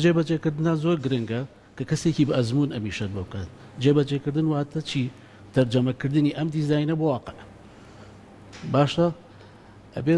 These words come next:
زۆر گرنگە و کەسی کە ئەو دیزاینەت بۆ ئەکا، پێشوەخت وتمان ئەزموونێکی باشی هەبێ و بە پێی ستاندەر نابێ دیڤیشن هەبێ، لادان لە دیزاینەکە هەبێ. بۆ نمونە ئەو ئەندازیاری کە دیزاینەکەی کردووە، ئەوەی کە جێبەجێکە نابێ بە هیچ شێوێ گۆڕانکاری تیا بکە.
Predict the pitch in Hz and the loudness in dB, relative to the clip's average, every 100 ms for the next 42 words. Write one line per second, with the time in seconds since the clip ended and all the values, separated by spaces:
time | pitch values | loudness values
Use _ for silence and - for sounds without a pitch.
0 | 156 180 143 143 131 151 - 139 147 - | 4 0 2 -2 0 -2 -2 -4 -2 -2
1 | 151 143 127 110 - - 120 123 131 147 | 0 0 -2 -6 -14 -4 2 4 4 0
2 | 139 139 113 - 120 135 - 113 120 113 | -2 -4 -4 0 0 0 0 0 0 -4
3 | 123 135 123 127 131 143 110 120 123 113 | -6 -6 -2 0 0 0 0 2 0 -2
4 | 120 113 123 - 123 135 147 165 - - | -2 0 0 -2 -2 0 -2 -4 -12 -20
5 | - - 123 123 123 151 - 127 117 117 | -20 -10 -2 0 2 0 0 0 2 0
6 | 127 117 135 143 147 151 143 - - - | -2 0 0 0 0 -2 -6 -20 -20 -8
7 | 127 117 117 110 139 104 101 101 113 123 | -4 0 0 0 -2 -2 -2 -2 -2 -2
8 | 135 147 127 117 110 110 107 123 110 101 | 0 -2 -2 -4 -4 -4 -4 -6 -6 -6
9 | 85 87 120 120 117 120 127 131 120 117 | -10 -10 -8 -6 -6 -6 -6 -6 -4 -4
10 | 107 107 110 - 101 101 107 104 98 135 | -4 -6 -6 -6 -6 -4 -4 -4 -6 -10
11 | - 127 143 156 - - - - - - | -10 -10 -8 -8 -10 -20 -20 -20 -6 0
12 | 147 143 123 123 131 147 151 147 151 147 | 4 4 2 0 0 -2 -2 0 0 0
13 | 135 127 147 - 135 131 117 107 117 113 | 0 -2 -4 -2 -2 -2 -2 -4 -4 -8
14 | 110 104 95 95 | -8 -10 -12 -14